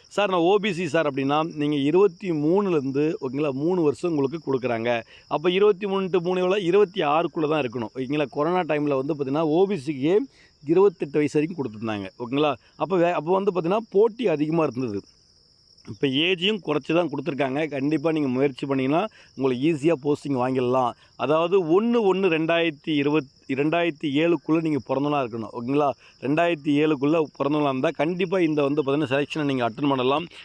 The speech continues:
வாய்ப்பை சரியா பயன்படுத்திங்க. ஓகேங்களா? காற்றுள்ள போதே தூற்றிக்கொள்ளுங்க.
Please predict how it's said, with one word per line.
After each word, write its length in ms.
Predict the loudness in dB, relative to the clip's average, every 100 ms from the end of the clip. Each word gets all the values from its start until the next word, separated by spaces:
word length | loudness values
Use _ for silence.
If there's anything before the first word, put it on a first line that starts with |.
| -6
வாய்ப்பை 360 | -2 -2 -2 -2
சரியா 340 | 0 2 0 -2
பயன்படுத்திங்க. 680 | -2 -2 -2 -2 0 -2 -4 -6
ஓகேங்களா? 360 | -2 0 0 0
காற்றுள்ள 480 | -2 0 2 2
போதே 200 | 2 0
தூற்றிக்கொள்ளுங்க. 800 | 0 -2 -4 -4 -2 0 0 -2